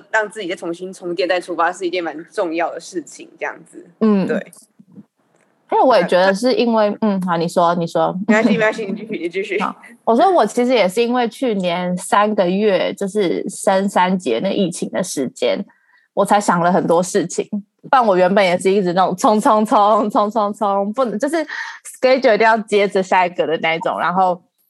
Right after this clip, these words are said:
Speaker 2: 我只要有一天休假日，我是会在家里无敌焦虑的那一种，我就会觉得：“天啊，我今天都没事做欸，啊，怎么办？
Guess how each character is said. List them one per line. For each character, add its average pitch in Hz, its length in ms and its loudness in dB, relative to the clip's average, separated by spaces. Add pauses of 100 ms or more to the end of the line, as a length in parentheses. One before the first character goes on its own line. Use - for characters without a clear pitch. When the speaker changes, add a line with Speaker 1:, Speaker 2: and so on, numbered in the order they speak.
(140)
Speaker 2:
我 240 140 -2
只 247 100 -2
要 240 100 6
有 - 100 0
一 262 80 -2
天 233 280 0
休 208 240 -2
假 202 260 0
日， 202 200 0
我 156 160 -4
是 226 120 -6
会 226 160 -2
在 220 140 -2
家 190 280 -4
里 185 200 -4
无 196 180 0
敌 202 240 -2
焦 196 280 2
虑 214 160 0
的 160 100 0
那 156 160 -4
一 165 60 -4
种， 101 100 -2
我 151 80 -2
就 208 100 0
会 302 80 2
觉 254 120 -2
得 226 80 0
：“天 269 200 0
啊， 269 140 0
我 202 100 2
今 196 160 -2
天 285 60 0
都 320 80 0
没 302 100 2
事 262 200 0
做 311 200 4
欸， 233 100 4
啊， 285 100 0
怎 262 100 0
么 269 80 2
办？ 381 180 4